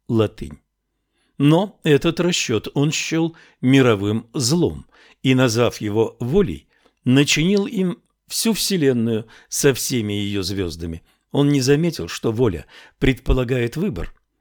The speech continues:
иначе в своих рассуждениях он дошёл бы до этики эволюционных процессов, а значит, и до антиномий вашего познания. Но он отверг Дарвина. Зачарованный мрачным величием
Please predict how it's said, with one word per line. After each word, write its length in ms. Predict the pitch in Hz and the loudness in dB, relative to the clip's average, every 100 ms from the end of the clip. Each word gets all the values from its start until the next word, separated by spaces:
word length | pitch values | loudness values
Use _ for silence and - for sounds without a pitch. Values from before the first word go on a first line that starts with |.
| _ | _
иначе 440 | 135 131 123 - 107 | 2 4 4 2 -4
в 60 | |
своих 380 | - 110 101 87 | -4 -2 -2 -4
рассуждениях 880 | 101 95 120 117 123 143 147 151 - - - - | -6 -6 -6 -6 -4 -2 -2 -4 -10 -20 -10 0
он 240 | 131 120 | 2 4
дошёл 400 | 120 117 139 143 | 2 0 0 0
бы 200 | 135 156 120 | 0 -4 0
до 220 | 123 - | -2 0
этики 540 | 143 147 - 147 160 156 - _ | -2 -2 -4 -4 -6 -6 -14 _
эволюционных 920 | 143 131 120 117 - 113 90 90 98 | 2 4 4 0 -2 -4 -4 -6 -8
процессов, 680 | - 139 - 180 170 - - - | -2 -2 0 -2 -2 -6 -8 -4
а 120 | 117 | -2
значит, 540 | 98 92 82 - - - - _ - | -2 -6 -8 -10 -12 -18 -20 _ 0
и 140 | 175 | 0
до 280 | 156 180 - | 2 0 0
антиномий 960 | 151 151 135 131 123 131 160 170 170 - | 0 0 0 0 2 2 2 0 -2 -4
вашего 540 | 123 110 123 - 135 | -2 0 0 -2 -6
познания. 680 | 143 165 160 170 127 131 _ _ - - _ | -2 -2 0 0 -2 -4 _ _ -20 -20 _
Но 200 | 123 131 | 2 4
он 120 | 127 | 6
отверг 400 | 123 - 135 139 | 4 2 0 0
Дарвина. 500 | 139 185 165 85 73 - _ - _ | 2 2 2 -2 -12 -18 _ -20 _
Зачарованный 840 | - 117 139 139 143 131 131 127 127 | -2 2 4 4 4 4 4 2 0
мрачным 580 | 113 117 123 - 120 107 | 0 0 0 -2 -4 -4
величием 600 | 110 113 110 104 98 | -2 -4 -4 -4 -6